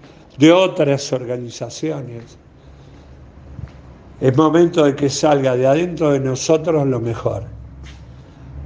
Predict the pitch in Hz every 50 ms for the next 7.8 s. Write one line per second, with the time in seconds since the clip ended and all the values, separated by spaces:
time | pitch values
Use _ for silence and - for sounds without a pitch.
0 | - - - 135 139 123 117 107 104 101 - - - - - - 127 131 135 131
1 | 151 180 190 196 196 196 202 196 202 196 190 - - - - - - _ - -
2 | _ _ _ _ _ _ 135 135 143 147 160 175 170 165 165 156 147 139 135 135
3 | 131 - - - 143 139 147 160 170 175 170 151 139 139 135 131 131 - - 139
4 | 131 143 151 156 160 151 147 147 156 165 165 151 135 - - - 123 120 120 -
5 | - - 180 185 190 190 185 185 - - - - - - - - - - - -
6 | - - - - 143 139 143 139 165 165 156 135 139 135 - 165 156 151 143 -
7 | 139 139 147 151 147 143 139 135 131 131 131 131 131 135 139 -